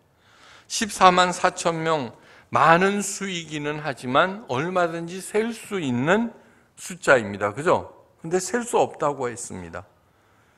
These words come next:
이 숫자에는 깊은 의미가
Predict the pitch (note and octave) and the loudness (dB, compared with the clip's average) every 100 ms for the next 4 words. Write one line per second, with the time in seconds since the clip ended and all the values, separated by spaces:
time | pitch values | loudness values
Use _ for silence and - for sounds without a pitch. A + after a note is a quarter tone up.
0 | _ C#3 D#3 - C#3 C3 A2 G#2+ B2 C#3 | _ -4 -2 -4 -4 2 4 4 -2 -6
1 | - - - - - - - - F3+ C#3+ | -10 -16 -14 -14 -14 -16 -12 -4 -4 -2
2 | B2 C3 A2+ G#2 G2 A2 B2 | -2 -2 -4 -6 0 2 2